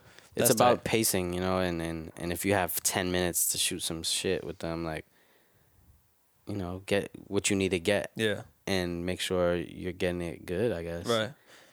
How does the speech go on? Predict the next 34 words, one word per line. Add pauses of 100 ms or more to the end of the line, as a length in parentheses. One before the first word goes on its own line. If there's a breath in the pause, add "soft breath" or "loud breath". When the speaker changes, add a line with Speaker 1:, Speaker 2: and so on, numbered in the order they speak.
(120)
Speaker 1:
And,
and
if
the
quality
is
great
and
the
idea
is
there, (100)
<coughs>
the
next
time
they
pull
up,
they're
gonna
wanna
stay
longer. (360 loud breath)
Speaker 2:
I
just
did
the
shoot
with,
um, (320)
E
A
Sports